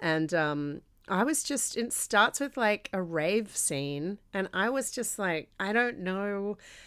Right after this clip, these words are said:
how to control the volume properly, and I do not want to be the one to deafen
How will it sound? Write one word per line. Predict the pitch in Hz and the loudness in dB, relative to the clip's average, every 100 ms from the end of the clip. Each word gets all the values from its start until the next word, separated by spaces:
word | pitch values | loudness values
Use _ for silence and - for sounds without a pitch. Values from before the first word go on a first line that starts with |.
| - - | -20 -20
how | - 185 208 | -8 2 4
to | 220 | 4
control | 220 214 - 277 240 247 | -2 -6 -4 2 2 2
the | 208 | 0
volume | 170 302 339 247 220 | 4 4 4 2 0
properly, | - 294 311 302 202 202 | -2 -2 2 4 4 4
and | 214 | 4
I | 214 208 - | 2 0 -8
do | 214 | -2
not | 208 196 214 - | 0 2 2 4
want | 233 | 2
to | |
be | 202 214 | 4 2
the | 208 | 4
one | 185 180 180 | 4 2 0
to | 180 214 | -2 -4
deafen | - 170 170 - 185 226 | 0 0 2 2 2 2